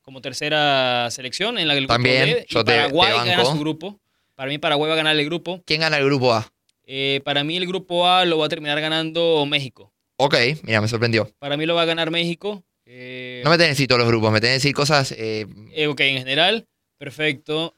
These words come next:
Speaker 1: Este, para mí Uruguay se mete tercera.
Speaker 2: Ok, también
Speaker 1: Grupo.
Speaker 2: te, es, es una buena predicción, yo comparto,
Speaker 1: Para mí,
Speaker 2: cien por ciento.
Speaker 1: para mí se mete tercera y para mí va a sufrir mucho contra Cabo Verde, te lo juro.
Speaker 2: Para mí también.
Speaker 1: Te lo
Speaker 2: Para mí va a
Speaker 1: juro.
Speaker 2: sufrir, para mí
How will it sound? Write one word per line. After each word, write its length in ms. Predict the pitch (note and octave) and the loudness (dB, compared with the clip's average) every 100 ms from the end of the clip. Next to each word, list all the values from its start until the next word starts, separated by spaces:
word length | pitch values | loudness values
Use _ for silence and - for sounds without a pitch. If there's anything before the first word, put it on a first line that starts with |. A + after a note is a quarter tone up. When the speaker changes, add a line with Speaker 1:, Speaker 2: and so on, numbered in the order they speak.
| - | -14
Speaker 1:
Este, 1300 | C3+ C#3 C3+ _ - C#3+ C#3 C#3 C#3 C#3 C3+ C3 B2 _ _ _ _ _ _ _ _ _ _ _ | -10 -10 -12 _ -6 0 2 4 4 2 0 -6 -18 _ _ _ _ _ _ _ _ _ _ _
para 280 | - D#3+ E3+ | 0 2 2
mí 140 | F3 G3 | 0 -2
Uruguay 260 | G3 G3+ | -2 -2
se 80 | F3+ | -4
mete 160 | F3+ E3+ | -8 -8
tercera. 420 | C#3+ B2 A#2+ G#2 _ _ - - | -8 -8 -12 -16 _ _ -16 -8
Speaker 2:
Ok, 200 | A2 G#2+ G#2 - _ _ | -4 -2 -4 -8 _ _
también 400 | A2 A#2 A#2+ B2+ | -8 -2 -2 0
Speaker 1:
Grupo. 180 | B2 A2+ | 2 2
Speaker 2:
te, 80 | G2 | 0
es, 80 | G#2 | -4
es 340 | A2 G2+ B2 | -4 -2 -2
una 260 | C3+ B2+ A2+ | -2 -2 0
buena 180 | C3 C3+ | 2 2
predicción, 420 | A#2+ A#2 D3+ E3+ | 0 0 0 -2
yo 240 | - C#3 | -2 0
comparto, 500 | C3 B2+ B2 A2 G#2+ - _ | 0 0 0 -2 -6 -10 _
Speaker 1:
Para 100 | C3+ | -4
mí, 40 | |
Speaker 2:
cien 80 | C3+ | 0
por 140 | B2 A#2+ | 0 0
ciento. 220 | A2+ G2+ | -2 -2
Speaker 1:
para 100 | C#3+ | -4
mí 100 | D3 | -6
se 80 | D#3 | -8
mete 160 | E3 D#3+ | -8 -6
tercera 500 | C3+ - F#3+ G#3+ G3+ _ _ _ _ _ | -6 -2 0 0 -4 _ _ _ _ _
y 140 | F3 E3 | -10 -2
para 260 | D#3+ E3 | 2 2
mí 120 | E3+ | 2
va 80 | G3 | 0
a 40 | F#3 | -2
sufrir 360 | F#3+ D3+ E3+ | -4 -6 -6
mucho 280 | E3 D#3+ E3+ | -6 -8 -12
contra 220 | D#3 B2+ | -14 -16
Cabo 220 | A#2 A2+ A2 | -14 -12 -12
Verde, 300 | G#2+ - _ | -16 -18 _
te 120 | - | -2
lo 80 | C#3+ | -2
juro. 340 | B2+ C#3+ A2+ - | -2 -8 -12 -4
Speaker 2:
Para 180 | G3+ D#3+ | -2 0
mí 80 | C3 | 0
también. 380 | D3 E3 C3 - _ | 0 2 0 -6 _
Speaker 1:
Te 100 | - F3+ | -2 2
lo 60 | |
Speaker 2:
Para 100 | F#3 | 4
mí 60 | G#3 | 4
va 60 | E3 | 4
a 40 | |
Speaker 1:
juro. 120 | D#3+ | 2
Speaker 2:
sufrir, 260 | D3 F3 C#3 | 4 2 4
para 140 | C3 | 4
mí 140 | E3 | 4